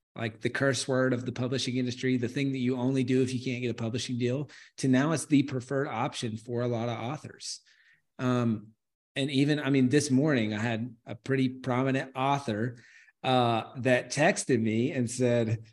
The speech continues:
uh, what did he say? He said, uh, he said, "Publishers,"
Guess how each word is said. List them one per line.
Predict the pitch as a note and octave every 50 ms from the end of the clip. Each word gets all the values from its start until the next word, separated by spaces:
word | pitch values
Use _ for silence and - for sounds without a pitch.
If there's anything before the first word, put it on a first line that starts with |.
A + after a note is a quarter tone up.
| _ _ - -
uh, | C3+ B2 B2+ A#2+ A#2 A#2 - F#2 - - - _
what | - A2 C3 C3+ C3 B2+
did | C3+ C3
he | C3 B2
say? | - - C3+ A#2+ A2+ A2
He | A2 B2
said, | A#2 - B2+ B2 A#2 A2+ A2+ G#2+ A2 A2 - - - _ _ _ _ _ _ - - - - -
uh, | C3+ C3+ C3 B2 B2 A#2+ A2+ G#2 G#2+ G#2 - _ _ _ _ _ _ _ _ _ _ _ _ _ _ _ _ _ _ _ _ _ _ _ _ _ _ -
he | - B2 D3 C#3+
said, | - - C#3 B2+ A2+ -
"Publishers," | C3 C3+ C#3+ D#3 F3 D3+ - E3+ D#3+ D#3 D#3 D3+ C#3 B2 - - - -